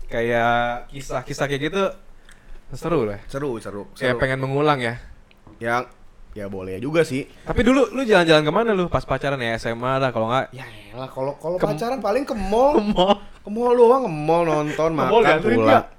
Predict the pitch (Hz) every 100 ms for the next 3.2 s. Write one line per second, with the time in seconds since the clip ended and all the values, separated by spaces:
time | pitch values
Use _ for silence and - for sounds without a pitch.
0 | - - 208 247 359 359 226 202 202 220
1 | 208 240 294 - 117 113 117 120 160 160
2 | 101 - - - 185 233 233 202 247 349
3 | 370